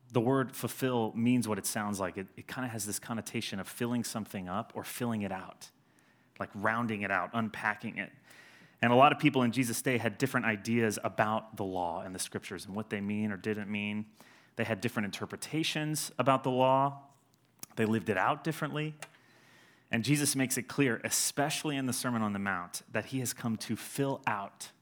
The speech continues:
the teachings of Moses, of the Hebrew Scriptures, by giving us their true and most authoritative and most beautiful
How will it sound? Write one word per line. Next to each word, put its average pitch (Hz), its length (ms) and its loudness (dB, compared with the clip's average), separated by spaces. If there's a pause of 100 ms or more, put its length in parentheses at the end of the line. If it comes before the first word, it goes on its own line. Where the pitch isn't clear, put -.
the 104 80 -2
teachings 104 440 -6
of 90 100 -10
Moses, 90 600 -10
of 98 100 -8
the 95 80 -8
Hebrew 92 260 -8
Scriptures, - 600 -12 (720)
by 110 120 6
giving 123 260 2
us 110 120 -2
their 107 140 -2
true 101 680 0 (420)
and 120 140 4
most 120 200 2
authoritative 131 880 -2
and 139 200 -2
most 127 320 -4
beautiful 123 840 -4